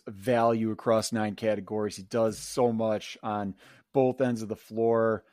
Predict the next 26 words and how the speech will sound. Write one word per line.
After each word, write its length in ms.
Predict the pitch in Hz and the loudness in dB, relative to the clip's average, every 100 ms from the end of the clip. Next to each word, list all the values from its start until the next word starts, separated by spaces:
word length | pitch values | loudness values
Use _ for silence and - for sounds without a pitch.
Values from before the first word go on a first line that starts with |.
| _ - | _ -10
Um, 180 | 110 98 | -8 -6
he's 140 | 110 | -4
a 60 | 110 | -4
low 320 | 101 120 123 | 2 2 2
turnover 640 | 117 135 123 117 110 107 | 0 -2 2 2 0 -4
guy. 540 | - 110 104 104 98 - | -2 0 0 -2 -4 -8
He 80 | 110 | -12
just 220 | 113 - | -12 -2
does 180 | 127 117 | 0 2
a 80 | 107 | 0
little 280 | 113 139 | 2 2
bit 180 | 127 127 | 2 0
of 80 | 113 | 0
everything, 480 | 120 127 127 110 101 | 0 0 -4 -4 -4
but 160 | 104 - | -8 -2
also 520 | 110 131 - 120 107 | 2 4 4 2 0
the 160 | 95 98 - | -2 -6 0
durability. 800 | 120 110 - 107 104 92 90 - _ _ | 2 2 0 -2 -2 -4 -8 -16 _ _
He 120 | - 131 | -12 -10
played 340 | - 127 127 | -2 0 2
in 120 | 101 - | 0 -2
eighty-two 460 | 127 113 104 120 | 0 0 0 -2
games 380 | 104 113 107 98 | 0 0 0 -2
last 260 | 101 95 - | -4 -4 -4
season. 460 | 101 92 90 87 85 | -6 -8 -10 -16 -16
So, 440 | - 104 98 92 | -8 -4 -4 -6